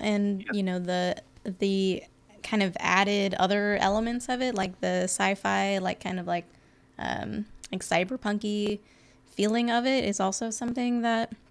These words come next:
Speaker 1: I really appreciate. A game about, like, cats and robots is, like, right up my alley. So, um, yeah, I just, I really enjoyed it, and it's one of those games that, like, I s-,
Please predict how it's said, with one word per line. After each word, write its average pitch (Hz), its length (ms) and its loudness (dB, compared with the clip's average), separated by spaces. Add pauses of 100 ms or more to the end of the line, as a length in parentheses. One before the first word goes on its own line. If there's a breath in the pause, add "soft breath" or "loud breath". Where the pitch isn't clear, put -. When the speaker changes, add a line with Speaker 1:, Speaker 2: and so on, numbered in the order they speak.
(480)
Speaker 1:
I 233 80 2
really 214 280 0
appreciate. 220 640 -2 (520 loud breath)
A 185 140 2 (160)
game 208 180 2
about, 196 240 4
like, 185 300 -2
cats - 360 0
and 185 140 0
robots 214 480 0
is, 233 80 -4
like, - 180 0
right 185 200 0
up 190 100 -2
my 185 140 -2
alley. 196 340 -2
So, 190 420 -2 (880)
um, 190 360 -4 (1120 soft breath)
yeah, 180 240 -2
I 190 80 -2
just, 190 320 -4
I 185 220 2
really 202 300 2
enjoyed 185 320 2
it, 202 180 4
and 180 200 0
it's - 240 -4
one 190 100 0
of 190 80 2
those 185 160 0
games 185 320 -2
that, 180 140 0
like, 180 160 0
I 175 160 2
s-, - 540 -4